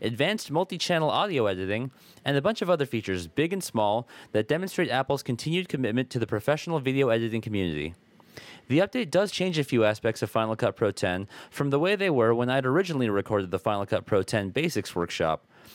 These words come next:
So I wanted to release an errata video that covers what's changed in ten dot zero dot six. I recommend watching this video either just before my Final Cut Pro ten Basics workshop, so that you know what to look for going forward, or right after,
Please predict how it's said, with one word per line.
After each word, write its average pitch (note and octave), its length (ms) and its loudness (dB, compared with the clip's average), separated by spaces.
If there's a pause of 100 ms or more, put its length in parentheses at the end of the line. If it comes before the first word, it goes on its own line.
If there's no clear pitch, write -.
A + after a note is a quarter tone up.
(160)
So F3 280 2
I F#3+ 140 0
wanted A#3+ 280 2
to G3 80 0
release E3+ 280 2
an D#3+ 160 -2
errata D3 380 2
video F#2 500 2 (240)
that A2 140 2
covers F3 320 0
what's C#3 200 -2
changed D3 440 -2
in F#2+ 140 -2
ten G2 200 -2
dot F2+ 200 0
zero F2+ 240 2
dot E2+ 220 -2
six. - 420 -6 (480)
I - 100 0
recommend A3 400 0
watching F3+ 260 0
this F3 160 -2
video C#3+ 520 2
either A2+ 260 2
just D3 260 0
before D3+ 340 0
my F3 140 0
Final E3 240 2
Cut D3+ 160 0
Pro E3+ 120 2
ten E3+ 220 0
Basics E3+ 400 0
workshop, F#3+ 500 0 (300)
so D3 220 2
that B2+ 120 0
you A#2 100 -2
know C#3+ 100 2
what C3+ 120 0
to D3+ 80 -4
look D#3 120 0
for B2+ 120 0
going A#2 220 2
forward, A#2+ 480 2 (340)
or A2+ 280 2
right C3 260 2
after, A2 560 0